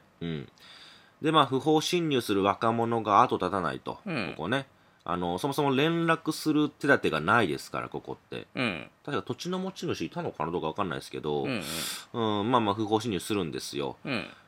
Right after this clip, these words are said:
Speaker 1: で、男性の遺体を発見したのは、廃墟を訪れていた男女四人です。
Speaker 2: うん。
Speaker 1: だ、この彼女たちも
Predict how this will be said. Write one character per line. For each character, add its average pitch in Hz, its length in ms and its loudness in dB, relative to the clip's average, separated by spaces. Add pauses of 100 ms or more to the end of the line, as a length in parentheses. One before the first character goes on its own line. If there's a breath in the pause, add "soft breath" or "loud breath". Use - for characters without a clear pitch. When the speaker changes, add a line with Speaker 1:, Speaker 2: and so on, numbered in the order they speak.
(160)
Speaker 1:
で、 127 280 4
男 165 300 2
性 175 200 2
の 165 100 2
遺 156 60 -2
体 151 160 4
を 147 60 4
発 143 280 0
見 135 160 0
し - 80 -6
た 131 100 2
の 90 160 0
は、 107 320 6
廃 156 340 2
墟 127 160 2
を 135 200 6
訪 139 360 0
れ 123 120 4
て 98 100 0
い 90 60 -2
た 101 100 2
男 101 400 4
女 62 120 -4
四 76 280 -2
人 78 220 -2
で - 100 -14
す。 - 240 -18 (140)
Speaker 2:
う - 20 0
ん。 120 220 -4 (140 soft breath)
Speaker 1:
だ、 113 100 0
こ 156 160 2
の 160 200 2
彼 180 260 4
女 143 120 4
た 123 160 4
ち 131 140 -4
も 156 320 2